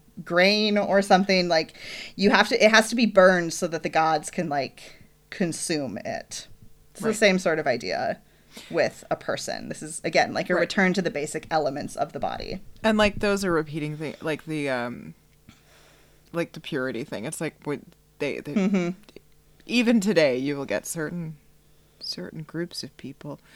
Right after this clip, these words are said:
Speaker 2: who tell you when you move into,
Speaker 1: <laughs>
Speaker 2: like, a new house or something that you burn sage
Speaker 1: Yes.
Speaker 2: to, like, purify the
Speaker 1: Yes,
Speaker 2: space. And,
Speaker 1: exactly.
Speaker 2: like,
Speaker 1: Exactly.
Speaker 2: this is very common.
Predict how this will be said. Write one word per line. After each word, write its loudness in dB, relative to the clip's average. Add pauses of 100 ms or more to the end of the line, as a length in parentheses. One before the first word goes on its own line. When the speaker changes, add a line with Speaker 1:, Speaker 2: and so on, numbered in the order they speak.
(320)
Speaker 2:
who -4
tell 2
you 4
when 0
you -2
move -2
into, -6
Speaker 1:
<laughs> -20
Speaker 2:
like, -8
a -4
new -8
house -4
or -12
something -12
that -12
you -12
burn -8
sage -6
Speaker 1:
Yes. 2
Speaker 2:
to, -6
like, -8
purify -8
the -10
Speaker 1:
Yes, -4
Speaker 2:
space. -12
And, 0
Speaker 1:
exactly. -2
Speaker 2:
like, -10 (760)
Speaker 1:
Exactly. -2
Speaker 2:
this -4
is -6
very 0
common. -6